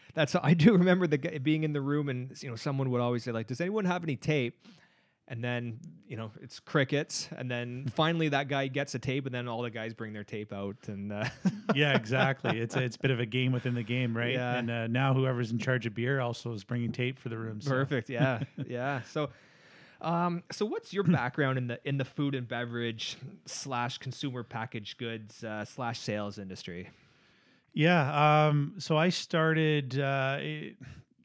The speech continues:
Speaker 2: you know, when I went to, you know, university, uh, you know, in my early twenties, I, you know, I bartended and,
Speaker 1: Mm-hmm.
Speaker 2: you know, did what I had to do to, to make a few bucks just to, you know, get through school and, you know, before you, you figure out what you wanna do. And, um,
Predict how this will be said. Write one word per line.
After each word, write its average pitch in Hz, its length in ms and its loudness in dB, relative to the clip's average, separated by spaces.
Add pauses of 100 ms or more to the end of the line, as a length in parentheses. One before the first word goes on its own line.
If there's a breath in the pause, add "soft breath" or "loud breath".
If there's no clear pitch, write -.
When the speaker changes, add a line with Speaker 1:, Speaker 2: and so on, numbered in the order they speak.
(120)
Speaker 2:
you 190 120 -8
know, 160 240 0 (320)
when 156 140 4
I 160 60 6
went 160 200 6
to, 147 300 4
you 135 80 0
know, 127 160 2
university, 131 800 0
uh, 120 340 -6 (200)
you 139 120 -8
know, 120 120 -2 (240)
in 120 140 -4
my 117 140 -2
early 123 200 0
twenties, 123 420 0
I, 123 300 -6
you 151 140 -4
know, 117 80 -2
I 117 60 -4
bartended 117 800 0
and, 107 220 -2
Speaker 1:
Mm-hmm. 170 240 -4 (200)
Speaker 2:
you 131 80 -2
know, - 20 -2
did 131 160 2
what 127 100 2
I 113 60 2
had 123 140 2
to 117 40 -2
do 120 160 -2
to, 117 220 -2
to - 140 -8
make 117 200 -4
a - 60 -12
few 123 160 -4
bucks 120 360 -2
just - 280 -6
to, 117 180 -2
you 117 120 -8
know, 113 120 -4
get 123 200 -6
through 117 120 -6
school 156 480 6
and, 120 220 -2
you 123 140 -4
know, 117 120 -2
before 117 340 -6
you, 117 240 -4
you 127 120 -6
figure 120 280 0
out 120 60 0
what 127 140 -6
you 131 80 -6
wanna 117 160 -4
do. 131 320 -2
And, 117 120 0 (680 loud breath)
um, 123 500 0